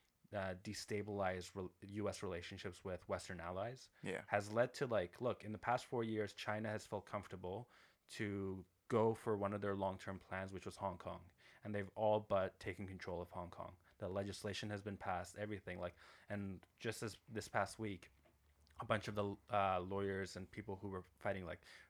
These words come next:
Speaker 1: for democracy in Hong
Speaker 2: Mm-hmm.
Speaker 1: Kong all together resigned. So the fight's over.
Speaker 2: Yeah.
Speaker 1: Hong Kong is now Chinese run.
Speaker 2: Yeah.
Speaker 1: Completely.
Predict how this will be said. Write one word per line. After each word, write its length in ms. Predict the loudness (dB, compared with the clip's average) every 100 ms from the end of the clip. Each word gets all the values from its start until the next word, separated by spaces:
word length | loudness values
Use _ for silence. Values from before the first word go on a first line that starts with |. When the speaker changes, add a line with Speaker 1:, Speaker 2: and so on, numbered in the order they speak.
| _
Speaker 1:
for 200 | -2 0
democracy 640 | 0 6 6 6 0 -2
in 80 | -2
Hong 200 | 0 0
Speaker 2:
Mm-hmm. 40 | 0
Speaker 1:
Kong 300 | -2 -2 -8 -14 -20 -20 _
all 260 | 6 8 8
together 480 | 4 2 4 4 2
resigned. 580 | 0 0 -2 -4 -12 -20 _ _ _
So 160 | 0 2
the 80 | 6
fight's 300 | 6 6 4
over. 320 | -4 -4 -6 -12 _
Speaker 2:
Yeah. 220 | 0 0 2
Speaker 1:
Hong 220 | 2 2
Kong 440 | 4 4 4 -2 -8 -6
is 320 | -2 -2 -4
now 560 | -4 0 2 2 0 -6 -14 -20 -20 -18
Chinese 760 | -6 -4 -4 -6 -6 -10 -14 -18 _ _ _ _ _ _ _ 0
run. 260 | 2 2 -4 _ _ _
Speaker 2:
Yeah. 200 | 0 0
Speaker 1:
Completely. 580 | 0 -6 -4 -4 -4 -6